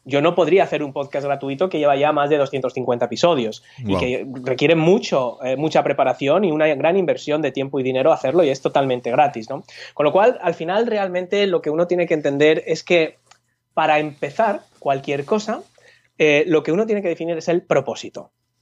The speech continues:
Speaker 2: Exacto.
Speaker 1: Eh, antes de la paciencia, antes de la perseverancia, antes de la,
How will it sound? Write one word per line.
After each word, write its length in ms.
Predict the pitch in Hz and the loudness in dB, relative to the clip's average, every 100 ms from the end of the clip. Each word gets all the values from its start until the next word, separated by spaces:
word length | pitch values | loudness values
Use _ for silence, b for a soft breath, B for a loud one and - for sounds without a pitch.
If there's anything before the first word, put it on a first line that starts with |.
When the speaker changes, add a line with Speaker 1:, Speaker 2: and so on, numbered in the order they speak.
| _ | _
Speaker 2:
Exacto. 340 | 87 - 90 147 | -10 -6 -4 -4
Speaker 1:
Eh, 80 | - | -2
antes 220 | 190 - | 2 4
de 60 | 214 | 4
la 260 | 170 147 | 2 0
paciencia, 520 | - - 143 143 143 139 | -8 -8 -6 -4 -4 -6
antes 180 | 139 | -4
de 80 | 147 | -4
la 140 | 139 127 | -4 -6
perseverancia, 800 | 117 131 117 151 143 135 131 131 | -8 -4 0 2 0 0 0 0
antes 280 | 135 143 | 0 -2
de 80 | 143 | 2
la, 220 | 135 123 | 2 0